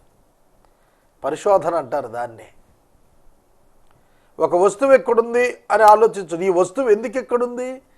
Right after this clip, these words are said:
అనేది ఆలోచిస్తాడు. నాకు ఒక పోలీస్ మిత్రుడు ఉండేవాడు. ఆయన ఇన్వెస్టిగేషన్స్ గురించి చెప్పినప్పుడు నాకు ఒక అద్భుతమైన స్టోరీ చెప్పాడు పరిశోధన మీద.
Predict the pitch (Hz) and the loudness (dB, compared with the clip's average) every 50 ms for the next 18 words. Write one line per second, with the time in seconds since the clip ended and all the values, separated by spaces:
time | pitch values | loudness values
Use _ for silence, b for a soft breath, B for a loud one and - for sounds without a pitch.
0 | _ _ _ - - 175 190 208 190 165 165 165 147 139 - - 110 107 - _ | _ _ _ -8 -6 -4 -4 -2 -2 -2 -4 -4 -6 -8 -10 -12 -20 -20 -20 _
1 | - - _ _ _ - 147 175 202 190 208 185 180 180 - - 208 240 277 294 | -20 -20 _ _ _ -6 -2 -2 -2 -2 -2 -6 -6 -8 -6 -2 0 0 0 0
2 | 247 - 226 214 185 156 175 170 147 143 139 135 127 123 113 - - - - - | -4 -12 -16 -18 -18 -18 -16 -18 -16 -16 -16 -14 -12 -12 -12 -14 -16 -18 -20 -20
3 | - _ _ _ _ _ _ _ _ _ _ _ _ _ _ _ _ _ _ _ | -20 _ _ _ _ _ _ _ _ _ _ _ _ _ _ _ _ _ _ _
4 | _ _ _ _ _ _ _ _ _ _ _ _ _ _ _ - - 185 226 220 | _ _ _ _ _ _ _ _ _ _ _ _ _ _ _ 4 6 6 8 6
5 | 214 226 254 302 330 285 226 302 262 277 254 240 185 233 233 208 185 185 220 208 | 4 2 0 0 -2 -2 -2 -2 2 4 4 4 2 -2 -4 -4 -6 -6 -6 -6
6 | 180 - - 196 190 196 - 254 233 208 165 - 208 202 180 160 - - - 202 | -4 -2 -2 -2 -2 -4 -8 -6 -6 -6 -8 -8 -10 -10 -10 -8 -8 -8 -8 -8
7 | 214 196 190 180 170 160 - 165 - - 147 135 120 117 107 - - - _ _ | -8 -6 -2 -2 -2 -2 -4 -12 -12 -10 -10 -8 -8 -8 -10 -14 -16 -20 _ _
8 | _ _ _ _ _ _ _ _ _ _ _ _ _ - - 147 175 208 302 294 | _ _ _ _ _ _ _ _ _ _ _ _ _ -2 0 0 0 0 -4 0
9 | 311 285 262 233 196 180 - - 202 220 208 175 135 123 113 - - - 101 95 | 2 4 4 4 4 0 -6 -2 -2 -2 -2 -4 -8 -12 -16 -18 -18 -18 -18 -14
10 | 95 - 147 165 160 - 180 156 135 - - 90 87 90 - - - | -8 -6 -6 -6 -6 -4 -4 -4 -4 -6 -12 -20 -20 -20 -20 -20 -20